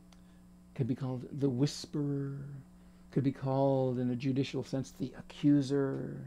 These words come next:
Um, the word Satan, I think it means originally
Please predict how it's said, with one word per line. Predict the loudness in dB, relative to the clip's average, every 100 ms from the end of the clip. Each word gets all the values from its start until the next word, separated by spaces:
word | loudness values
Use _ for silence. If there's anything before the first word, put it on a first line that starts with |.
| -14 -16 -20 -20 -20 -20 -20 -4
Um, | 0 2 0 -4 -6 -8 -10 -8 2
the | 6
word | 6 6
Satan, | 0 4 4 4 2 2 4 2 0 -4 -12 -20 -20 -20 -20 -20 -20 -20 -4
I | -2 0
think | 0 0
it | 2
means | 6 6 4 0 -6 -20 -20 -20 -10 0
originally | 2 2 2 0 0 -2